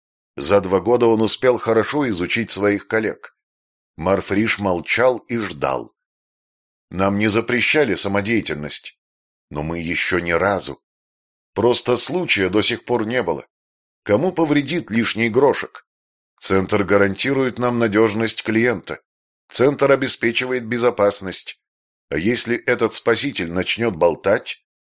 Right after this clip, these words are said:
Да что он знает? Думаешь, трудно вычислить, кому он тут в Эскалоне жизнь спас? И потянется ниточка. А мы ему объясним. Что? Что молчание — залог здоровья и долгих лет жизни.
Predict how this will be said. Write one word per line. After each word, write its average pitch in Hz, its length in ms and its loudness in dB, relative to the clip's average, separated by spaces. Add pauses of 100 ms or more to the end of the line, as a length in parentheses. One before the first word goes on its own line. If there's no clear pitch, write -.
(220)
Да 92 160 0
что 92 360 0
он 98 100 -2
знает? 90 680 -6 (680)
Думаешь, 104 420 2
трудно 117 420 0
вычислить, 113 760 -2
кому 101 260 2
он 107 180 0
тут 123 280 -4
в 98 100 2
Эскалоне 104 480 0
жизнь 127 400 -2
спас? - 540 -2 (440)
И 98 120 -2
потянется 131 680 2
ниточка. 123 540 -6 (640)
А - 80 -4
мы 80 180 -4
ему 107 180 2
объясним. 95 720 -2 (440)
Что? - 680 0 (640)
Что - 300 0
молчание — 131 680 2
залог 117 360 2
здоровья 123 560 2
и 117 80 0
долгих 120 460 0
лет 107 220 0
жизни. 101 560 -2